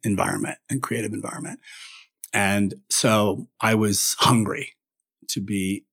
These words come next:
to be stimulated, and it provided that. And, and so, yeah, I was, um, but then I would continue to get into Warhol's films more in the years that followed and in my years in New York after college, and,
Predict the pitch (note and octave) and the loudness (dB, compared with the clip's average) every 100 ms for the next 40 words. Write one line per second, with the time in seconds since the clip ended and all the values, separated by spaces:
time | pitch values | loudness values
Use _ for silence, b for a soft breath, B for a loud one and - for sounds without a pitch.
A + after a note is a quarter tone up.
0 | - B2+ A#2 G2+ F#2+ - - A#2 G#2+ F#2+ | -10 -4 0 0 -2 -4 0 2 2 0
1 | F2+ - - _ _ - G2+ - - G2+ | -8 -12 -20 _ _ -10 -8 -8 -8 -6
2 | F#2+ G2 F#2+ G#2 G#2+ - B2 A#2 G#2+ A#2 | -6 -6 -8 -10 -12 -6 4 4 4 2
3 | A2+ G#2+ - A2+ B2 G#2 D#2+ - A#2+ A2 | 4 4 4 6 8 8 4 0 0 2
4 | G#2+ G2 A2+ G#2+ G2+ G2 F#2+ - B B | 0 0 0 0 2 0 -2 -6 B B
5 | - C#3 C#3+ B2 A#2 G2+ _ - C#3+ - | 4 8 8 8 2 -2 _ -2 0 4
6 | C3 B2 A#2 G2 - B2 A#2 B2 - - | 6 8 6 4 4 6 6 2 -6 -4
7 | B3+ G#3 B2+ A#2+ A#2 G#2+ A#2+ G#2 G#2 G#2+ | 0 2 6 6 6 4 2 2 2 0
8 | G2 - A2 G#2 - - _ - A#2 G2+ | -2 -4 -6 -6 -6 -8 _ 0 2 4
9 | G2+ G2+ G#2 - _ - A#2+ G#2 G2 A2 | 2 2 -2 -6 _ 0 2 2 0 -6
10 | - A#2+ A2 G2+ G2+ F#2+ F#2+ G#2 - _ | 0 4 4 4 2 -2 -6 -8 -12 _
11 | G#2 G#2 F#2+ G2 G2+ G#2 G2 - - - | -8 -6 -6 -6 -6 -4 -4 -4 -6 -10
12 | - - A2+ - - - - - - | -10 -10 -12 -10 -12 -10 -10 -10 -12